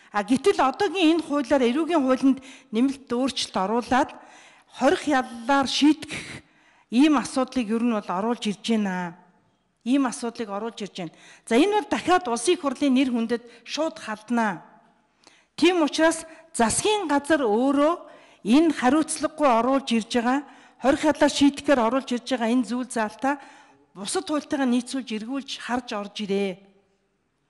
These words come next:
<clears throat> Тэгэл дараа нь Улсын их хурлал нөгөө бүх юмны муу муухайгийнх нь нүүр царайг үүрээд гардаг.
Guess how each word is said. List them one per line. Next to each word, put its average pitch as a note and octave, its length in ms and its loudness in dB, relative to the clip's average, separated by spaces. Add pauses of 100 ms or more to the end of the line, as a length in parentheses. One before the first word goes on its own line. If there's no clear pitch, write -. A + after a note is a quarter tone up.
(360)
<clears throat> C#4+ 440 2
Тэгэл E4 280 2
дараа D4+ 240 2
нь C4+ 80 0
Улсын D4 300 2
их - 80 -18
хурлал D#4+ 320 -4 (500)
нөгөө B3 240 2
бүх A#3+ 240 2
юмны D#4 240 6
муу C#4 200 6
муухайгийнх B3 600 2
нь G#3+ 120 -6 (240)
нүүр C#4+ 200 4
царайг A3+ 320 0
үүрээд B3+ 320 0
гардаг. A3+ 360 -2